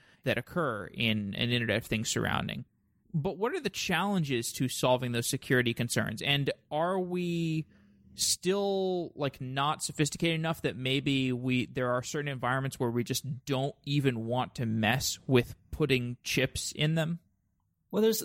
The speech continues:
Speaker 2: there's a couple of things. In, in some cases, there's just regulated environments, right, that you can't, that, you know, so, like, if I were to take a, a jet engine as an example,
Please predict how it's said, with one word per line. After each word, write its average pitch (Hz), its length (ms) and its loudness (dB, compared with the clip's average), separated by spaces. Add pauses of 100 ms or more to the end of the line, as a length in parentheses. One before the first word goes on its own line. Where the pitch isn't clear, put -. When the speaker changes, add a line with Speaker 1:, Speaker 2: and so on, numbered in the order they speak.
Speaker 2:
there's 170 240 2
a 170 40 -2
couple 151 280 0
of 107 100 0
things. 95 600 0
In, 175 140 4
in 156 160 2
some 185 180 2
cases, 120 480 2
there's 120 240 4
just - 240 2
regulated 101 600 0 (180)
environments, 90 1000 0
right, 87 220 0
that - 120 -6
you 101 180 2
can't, 104 580 0
that, 110 220 2
you 110 100 2
know, 95 160 0
so, 101 340 -2
like, 90 180 -2
if - 60 -4
I 98 80 2
were 90 100 2
to 87 80 -2
take - 240 -4
a, - 280 0 (340)
a - 40 -4
jet 85 240 2
engine 80 480 0
as - 140 -6
an 90 80 -2
example, 87 680 -2